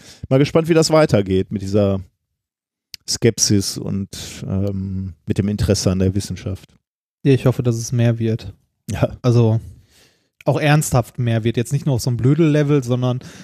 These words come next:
Speaker 2: dass sich die Leute wirklich mehr, also vor allem Wissenschaft auch mehr Vertrauen schenken
Speaker 1: Mhm.
Speaker 2: und nicht irgendwie, äh, wenn ich, wenn ich jetzt schon die ganzen Spinner sehe, die rumrennen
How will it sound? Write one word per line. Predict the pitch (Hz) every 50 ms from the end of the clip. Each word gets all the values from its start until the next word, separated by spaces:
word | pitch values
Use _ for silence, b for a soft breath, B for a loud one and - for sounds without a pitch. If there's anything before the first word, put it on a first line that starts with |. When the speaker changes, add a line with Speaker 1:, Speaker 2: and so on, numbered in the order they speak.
| B B
Speaker 2:
dass | - 127 120 -
sich | -
die | - 131
Leute | 123 127 131 131 - 147 117
wirklich | 127 - - 123 - -
mehr, | 131 123 131 131 127 b b b b b b
also | - 139 139 143
vor | - - 170
allem | 147 156 156 156 160 110 135 151 123
Wissenschaft | 160 160 190 180 - 151 160 147 - -
auch | 151 143 -
mehr | 143 139 139 143
Vertrauen | - - - - - - 139 147 160 151 143
schenken | 131 - - 123 110 113 117 113 117 117
Speaker 1:
Mhm. | 107 95 101 110 117
Speaker 2:
und | 131 151 139 143
nicht | 156 147 - 160
irgendwie, | 156 147 147 143 147 139 139
äh, | - 95 131 120 90 - 98 139
wenn | 139 151 160
ich, | 160 143
wenn | 151 147
ich | 147 123
jetzt | 127 135 175 196 -
schon | - - 180 175 165
die | 156 147
ganzen | 156 151 165 - - -
Spinner | - - - - - 202 185 156
sehe, | 127 147 156 147
die | 139 143
rumrennen | 139 - 143 160 196 190 151 117 117 127 151 185 180